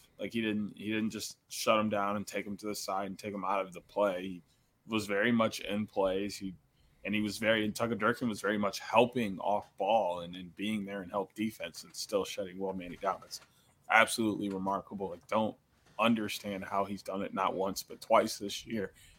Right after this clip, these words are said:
Kinda wanna see them play each other a third time to see if it happens again at this point. But, I mean, you know, big credit to the Atlas defense. Like you mentioned, score differential matters. Um, I'm, I'm interested to see, you know,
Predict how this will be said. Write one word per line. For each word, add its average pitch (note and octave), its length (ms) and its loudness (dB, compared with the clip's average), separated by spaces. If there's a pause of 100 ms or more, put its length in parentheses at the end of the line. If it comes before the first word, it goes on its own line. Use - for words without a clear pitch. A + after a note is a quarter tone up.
(520)
Kinda D3+ 320 8
wanna A#2+ 260 6
see A#2 140 0
them A2+ 140 0
play A2 180 0
each G#2 160 -4
other G#2+ 200 0
a F#2+ 60 0
third G2 300 -4
time G2+ 320 -2
to - 60 -14
see - 140 -8
if F2 120 -10
it F2+ 100 -8
happens F2+ 360 -10
again G#2 220 -4
at - 240 -14
this - 140 -20
point. - 300 -14 (500)
But, G2 260 6
I G2+ 60 0
mean, F#2 240 -2 (340)
you A2+ 140 4
know, G2+ 160 4
big G#2 240 4
credit G2+ 340 4
to G2+ 340 0 (200)
the G2+ 80 2
Atlas F#2+ 380 0
defense. G#2 640 0 (500)
Like F2+ 180 -8
you G#2 80 -4
mentioned, A#2 380 2
score G#2 240 0
differential G2+ 520 -4
matters. F#2+ 560 -4 (120)
Um, F2 300 -6 (920)
I'm, G#2+ 160 2
I'm A#2+ 180 8
interested B2 460 2
to A2 80 0
see, A2+ 380 2
you G#2 180 0
know, F#2+ 280 -2